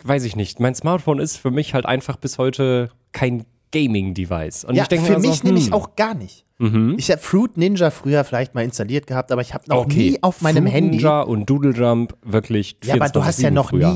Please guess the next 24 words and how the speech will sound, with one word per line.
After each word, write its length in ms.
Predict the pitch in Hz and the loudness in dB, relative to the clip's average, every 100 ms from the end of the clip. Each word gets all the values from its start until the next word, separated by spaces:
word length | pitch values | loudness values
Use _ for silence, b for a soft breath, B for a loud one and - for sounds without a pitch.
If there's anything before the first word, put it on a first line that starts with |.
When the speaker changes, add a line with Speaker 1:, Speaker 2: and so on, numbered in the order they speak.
| 180 | -2
Speaker 1:
sieben 100 | - | -8
früher. 480 | _ _ _ - 101 | _ _ _ -20 -8
Speaker 2:
nie 100 | 101 | -2
wirklich 560 | 147 - 123 117 - - | -2 -2 -6 -6 -10 -4
Speaker 1:
Nee. 340 | 95 87 82 - _ _ _ _ | 0 0 -4 -10 _ _ _ _
Speaker 2:
gegamed. 500 | 127 117 127 120 90 - _ | -4 -2 -2 -2 -6 -12 _
Speaker 1:
Nee. 500 | 113 104 95 92 76 _ _ _ | -2 0 -2 -6 -8 _ _ _
Speaker 2:
So, 160 | 120 110 | -6 -4
also 240 | 110 113 | -2 -2
ich 180 | 117 - | -2 0
weiß, 380 | 156 226 - - | -2 -2 -4 -2
ähm, 440 | 143 143 147 147 147 - _ | 0 0 0 -4 -8 -16 _
hier 400 | 147 135 131 127 | -2 0 2 0
League 140 | 139 | -2
of 120 | 156 | -4
Legends 380 | 139 127 120 - | -4 -4 -6 -6
Wild 300 | 123 180 - | -2 -2 -2
Rift 180 | 185 - | -6 -6
und 100 | 139 | -8
so 180 | 143 143 | -2 -2
ist 140 | 131 | -2
vor 120 | - 127 | -4 -4
allem, 300 | 117 117 - | -4 -8 -10
äh, 320 | 117 113 113 | -8 -6 -6